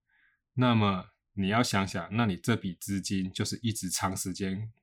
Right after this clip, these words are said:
空在那边，也许让你来到了三十七块了，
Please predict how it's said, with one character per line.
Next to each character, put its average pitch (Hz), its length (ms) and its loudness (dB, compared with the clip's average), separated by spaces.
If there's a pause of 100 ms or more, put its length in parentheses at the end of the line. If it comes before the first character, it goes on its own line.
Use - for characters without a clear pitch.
空 101 260 0
在 98 160 0
那 98 160 0
边， 98 360 -8 (600)
也 120 200 8
许 117 260 4
让 127 240 6
你 101 100 4
来 101 220 6
到 123 220 8
了 104 160 6
三 120 260 6
十 95 100 -2
七 110 280 2
块 107 320 6
了， 85 300 -4